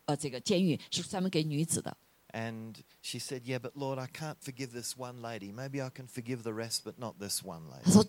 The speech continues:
Speaker 1: 对主说：“主啊，我可以饶恕其他的人，可是有一位我真的不能饶恕他。”
Speaker 2: "She keeps stealing my breakfast every morning."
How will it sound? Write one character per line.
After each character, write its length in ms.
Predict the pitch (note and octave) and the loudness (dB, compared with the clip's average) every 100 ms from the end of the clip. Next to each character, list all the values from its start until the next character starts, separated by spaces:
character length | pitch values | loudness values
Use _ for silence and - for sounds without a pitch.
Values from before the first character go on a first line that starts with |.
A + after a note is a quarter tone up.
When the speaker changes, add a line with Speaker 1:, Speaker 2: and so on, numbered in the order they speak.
| - | 4
Speaker 1:
对 140 | - G3+ | -4 -4
主 160 | D#3+ | -2
说 200 | C#3 F3 - - | 2 2 2 6
：“主 140 | - | 10
啊， 140 | A#3 A3 | 12 10
我 100 | A3 | 4
可 100 | - | -2
以 60 | B3 | -2
饶 180 | E3 G3 | 2 4
恕 160 | A#3+ | 4
其 160 | G3 F#3+ | 4 0
他 160 | G3 | 6
的 80 | A3 | 6
人， 160 | E3 D3 | 8 6
可 100 | G#3 | 4
是 120 | A3+ | 6
有 160 | G3 D#3+ | 6 6
一 140 | G#3+ | 6
位 180 | A#3 B3+ | 12 12
我 120 | F#3 | 12
真 240 | D#3+ - G#3 | 8 4 4
的 40 | |
不 140 | G#3 F#3+ | 10 10
能 140 | D3+ | 10
饶 120 | F#2+ | 2
恕 160 | A#2 - | 0 2
他。” 160 | F3 - - - - - - - | 0 0 -6 -20 -20 -20 -20 -4
Speaker 2:
"She 160 | - | -2
keeps 220 | C3+ D#3 | 0 2
stealing 500 | - - D#3 E3 D3+ | 4 2 2 -2 -2
my 160 | C#3+ C3 | 0 0
breakfast 520 | A#2 B2 C3 B2+ - | 4 2 2 -2 0
every 360 | C3 A#2+ C3 B2+ | 0 0 0 0
morning." 380 | A#2+ B2 G2 | -2 -2 -6